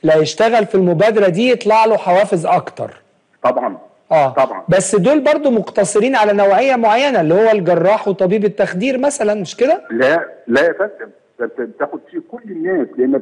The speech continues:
Speaker 2: بتقسم الفلوس على كل اللي موجودين داخل المستشفى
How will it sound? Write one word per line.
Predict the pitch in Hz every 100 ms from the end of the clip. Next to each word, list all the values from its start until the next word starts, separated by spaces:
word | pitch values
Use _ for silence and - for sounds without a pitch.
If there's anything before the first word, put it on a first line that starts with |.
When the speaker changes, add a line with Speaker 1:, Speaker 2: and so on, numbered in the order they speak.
| -
Speaker 2:
بتقسم | 135 - - - - -
الفلوس | - 139 - 156
على | 135 131
كل | - 226
اللي | 226 175 156
موجودين | 139 - - 196
داخل | 165 -
المستشفى | 151 143 - 196 190 190